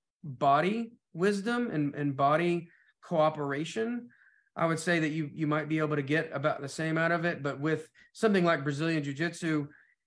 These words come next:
you know, it's helpful to do that, but it's not the same as getting on the mat with somebody and doing it when they're putting pressure on you. And in your, your son's case, you know, playing ball, right? When you actually have live rounds, those repetitions, those live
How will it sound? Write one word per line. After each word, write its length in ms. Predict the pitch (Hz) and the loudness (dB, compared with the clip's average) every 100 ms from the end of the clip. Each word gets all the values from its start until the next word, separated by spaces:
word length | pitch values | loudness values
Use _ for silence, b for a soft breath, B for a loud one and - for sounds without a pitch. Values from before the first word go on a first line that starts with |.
| - | 0
you 100 | 170 | 2
know, 120 | 160 | 4
it's 180 | 170 - | 2 0
helpful 460 | 180 196 - 185 | 0 0 0 -2
to 80 | 160 | -2
do 180 | 143 180 | 0 2
that, 260 | 151 147 | 2 2
but 120 | 139 147 | 0 -4
it's 180 | 147 | -2
not 460 | 160 160 170 170 - _ _ _ | -2 2 2 2 -2 _ _ _
the 100 | 156 | -8
same 500 | 151 - 170 165 156 | -6 -2 2 2 2
as 160 | 139 127 | 0 -2
getting 300 | 151 165 151 | 0 2 2
on 140 | 143 | 0
the 80 | 131 | 0
mat 400 | 131 143 156 143 | 0 2 0 -2
with 120 | 143 | -8
somebody 760 | - 151 139 135 131 131 127 - b b | -8 -6 0 2 2 -2 -4 -10 b b
and 260 | - 143 127 | -2 -2 0
doing 360 | 151 160 156 143 | 2 4 4 2
it 160 | 135 | 0
when 120 | 139 | -2
they're 120 | 135 135 | -2 -2
putting 340 | - 156 131 | -2 -4 -4
pressure 560 | 120 160 147 - 135 - | -4 -2 -2 -2 -6 -4
on 260 | 143 143 | -2 0
you. 300 | 135 123 120 | 0 -2 -2
And 140 | 123 131 | -2 -2
in 240 | 131 127 B B B | -2 -4 B B B
your, 360 | 147 143 135 131 | 2 4 2 -2
your 120 | 135 | -6
son's 320 | - 156 147 | -2 0 0
case, 260 | 151 135 143 | -2 -4 -4
you 60 | |
know, 100 | 139 120 - | -6 -8 -6
playing 320 | 156 143 127 | -2 0 0
ball, 360 | 135 139 135 123 | 2 4 2 2
right? 220 | 127 131 - | 0 -2 -4
When 160 | 143 | 0
you 80 | 143 | 2
actually 420 | 143 139 - 139 | 0 -2 -6 -4
have 220 | 131 135 | -2 -2
live 240 | 123 127 117 | 0 -2 0
rounds, 340 | 131 131 127 - B B 156 | 0 0 -2 -8 B B 0
those 340 | 185 208 190 | 4 6 4
repetitions, 840 | 180 190 180 160 190 180 165 135 | 2 2 0 -4 -2 -2 -4 -6
those 300 | 127 160 170 | -2 -2 -2
live 480 | 156 160 160 160 139 | 2 4 4 2 -2